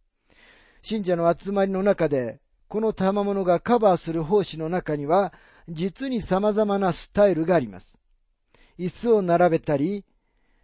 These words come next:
歌の歌詞を配ったりするのも一つの奉仕です。話す賜物のない人たちもいますが、そういう人たちには確かに奉仕の賜物があります。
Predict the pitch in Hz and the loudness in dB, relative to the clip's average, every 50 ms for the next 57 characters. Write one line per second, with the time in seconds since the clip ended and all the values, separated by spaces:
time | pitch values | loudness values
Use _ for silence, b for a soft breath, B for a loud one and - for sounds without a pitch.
0 | _ _ _ _ _ _ _ - 180 - - 226 220 214 202 - - 240 233 - | _ _ _ _ _ _ _ -8 -4 2 2 2 2 2 0 0 0 0 0 0
1 | - 185 175 165 151 - - 170 170 208 208 - - 190 180 160 - - 156 156 | 0 0 0 0 0 -2 -2 2 4 2 2 2 2 0 0 0 0 -8 -10 -8
2 | 156 160 170 185 196 196 - - - 226 202 - - 165 190 202 180 185 214 180 | -8 -6 -4 -4 -4 -4 -4 -4 -4 -4 -4 -4 -4 -8 -6 -4 0 2 2 0
3 | - - - - 65 - - - _ _ _ _ _ _ _ _ _ _ _ _ | 0 -2 -10 -18 -18 -20 -20 -20 _ _ _ _ _ _ _ _ _ _ _ _
4 | _ b b b b b b b b - 196 233 247 233 - - - 208 220 226 | _ b b b b b b b b -4 0 0 0 0 -2 -4 -2 -2 0 0
5 | 226 220 226 226 220 214 214 220 226 240 233 185 - - - 175 - 170 160 - | 0 -2 0 -2 -2 -2 -2 0 2 2 2 2 0 -4 -8 -6 -4 -4 -6 -6
6 | - 143 151 151 160 165 160 - - 135 127 147 165 196 196 165 b b b b | -6 -8 -8 -6 -4 -4 -6 -6 -6 -6 -4 -2 0 0 -2 -4 b b b b
7 | b - - 214 233 240 240 240 226 175 - - 196 - - 190 - - 170 170 | b -8 -4 -4 -2 -2 -2 -4 -6 -6 -6 -8 -8 -4 -4 -4 -4 -4 -6 -4
8 | 165 170 165 - - - 254 233 - - - 175 165 165 160 147 - 240 254 240 | -2 -2 -2 -2 0 -2 -2 -2 -2 -4 -2 -2 -2 -2 -4 -6 -6 -6 -4 -4
9 | 180 - 170 170 170 160 - 160 156 160 156 151 151 151 156 160 190 202 160 113 | -4 -6 -6 -6 -6 -6 -6 -6 -6 -6 -6 -6 -6 -6 -2 2 4 4 4 2
10 | 85 71 76 - - - | -2 -14 -20 -20 -20 -20